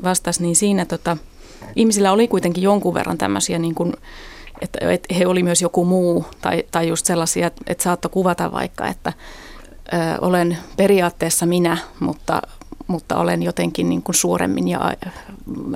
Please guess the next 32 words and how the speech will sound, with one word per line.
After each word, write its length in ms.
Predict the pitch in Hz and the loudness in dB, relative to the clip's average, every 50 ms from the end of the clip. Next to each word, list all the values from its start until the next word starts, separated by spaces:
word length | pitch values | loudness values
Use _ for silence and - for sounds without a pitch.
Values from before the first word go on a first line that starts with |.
| - - - - - - | -8 -10 -14 -14 -4 -2
pidäkkeettömämmin 920 | 196 185 175 170 - - 180 175 175 - 180 175 170 170 175 175 175 175 | 0 0 0 -2 0 -2 -2 -2 0 0 0 0 0 0 0 0 0 0
minä, 180 | 180 175 175 180 | 0 0 0 0
mut 160 | 185 185 - | -2 -2 -4
sit 120 | 202 196 | -4 -2
toisilla 300 | - 202 196 196 196 190 | 0 0 0 2 0 0
oli 100 | 190 202 | 2 2
ihan 220 | 214 214 214 190 175 | 2 2 2 0 0
erilaisia 420 | - - - - - - - 170 | -2 -4 -4 -4 -4 -4 -4 -6
kokemuksia, 460 | - - - - - 262 - - 185 | -6 -8 -6 -4 -4 -2 -2 -2 -4
että 120 | 180 - 180 | -4 -2 -4
oli 100 | 180 180 | -2 -2
nimenomaan 460 | 180 180 180 175 175 180 175 180 180 | -2 -2 -2 -2 -4 -4 -4 -4 -4
niin 120 | 180 175 | -4 -4
kuin, 140 | - 185 180 - - - - - - - - - - - - | -6 -6 -8 -8 -14 -18 -16 -16 -18 -18 -18 -20 -18 -6 -4
tunsi 240 | 190 175 165 185 | -4 -2 0 -2
jotenkin 380 | 175 170 - 190 180 185 185 185 | -2 0 0 -2 -2 -2 -2 -2
toiseen 380 | - 202 196 196 185 190 185 175 | 0 2 2 2 2 2 0 0
suuntaan 460 | - - - - - - - - - - - - - - - - - | -2 -4 -6 -2 0 0 0 0 -2 -6 -10 -12 -16 -20 -20 -16 -10
olevansa 400 | - 175 165 - - 170 - - | -6 -4 -4 -2 -2 -2 -4 -2
hiukan 280 | 170 170 165 - 175 - | -4 -4 -4 -2 -2 -2
erilainen, 460 | 175 175 175 170 - - 185 180 185 | -2 -2 -2 -4 -2 -2 -2 -2 -2
että 140 | 180 - - | -2 -2 0
se 80 | 185 | 0
niin 160 | 180 180 180 175 | 0 0 0 0
kuin, 200 | - 180 180 - - - - - - - - - - - - - - - - - - - - - - - - - - - - - - - - - - - - - - - - - - - - - - - - - - - - | -2 -2 -2 -4 -8 -16 -20 -20 -20 -20 -20 -20 -20 -20 -20 -20 -20 -20 -20 -20 -12 -12 -12 -12 -12 -16 -20 -20 -20 -20 -20 -20 -20 -20 -20 -20 -16 -14 -14 -14 -14 -14 -18 -18 -16 -16 -16 -18 -20 -20 -20 -20 -8 -6 -4
tän-, 200 | - - 202 - - - - | -2 -2 -4 -4 -6 -12 -2
kaikenlaisia 580 | - 247 240 226 247 226 226 220 202 - 180 170 - 190 185 - | 2 2 4 4 4 4 4 2 2 2 0 0 -2 -4 -4 -2
tuli 220 | 196 180 185 170 | 0 2 4 4
esiin, 340 | 175 170 - 175 160 175 170 180 | 4 2 2 0 0 -2 -2 2
jopa 260 | 190 202 202 - 196 | 2 2 2 4 2
ihan 180 | 180 180 190 175 | 2 2 0 0
sellaiset, 400 | - 180 180 170 180 180 - | 0 0 0 -2 -2 -2 -2